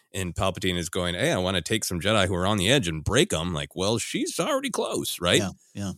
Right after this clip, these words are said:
Speaker 1: Um, so I feel like there is a, that makes me feel like there's a very good chance to see her in live action, uh,
Speaker 2: Yeah.
Speaker 1: eventually with Ahsoka. And I think that it, it is, um,
Speaker 2: Mm-hmm.
Speaker 1: I,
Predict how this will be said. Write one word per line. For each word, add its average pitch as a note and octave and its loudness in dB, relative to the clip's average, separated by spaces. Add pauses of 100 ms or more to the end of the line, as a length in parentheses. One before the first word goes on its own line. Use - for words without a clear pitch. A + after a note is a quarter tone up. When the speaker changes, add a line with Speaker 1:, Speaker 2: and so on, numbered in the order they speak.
(140)
Speaker 1:
Um, E2+ 4 (680)
so - -2
I F#2+ 4
feel A2 6
like F#2 4 (160)
there E2+ 0
is F2 4
a, E2+ -2 (520)
that A2 4
makes G2+ 0
me F#2 0
feel F2+ 2
like D#2+ 2 (140)
there's D2 -2
a D2 -8
very A2 4
good E2+ 0
chance D2+ -4
to D2+ -6
see D2+ -2
her D#2+ 0
in D2 -2
live C#2+ -2
action, C#2+ -6 (200)
uh, F2 -2
Speaker 2:
Yeah. E2+ -4
Speaker 1:
eventually D#2 -2 (180)
with D2+ -4
Ahsoka. C#2+ -4 (120)
And C#2+ -6 (500)
I D2+ -2
think D2+ -8 (140)
that E2 -8 (100)
it, D2+ -8
it D#2 -6
is, C#2+ -6
um, C#2 -6 (560)
Speaker 2:
Mm-hmm. A2 -2 (120)
Speaker 1:
I, - -12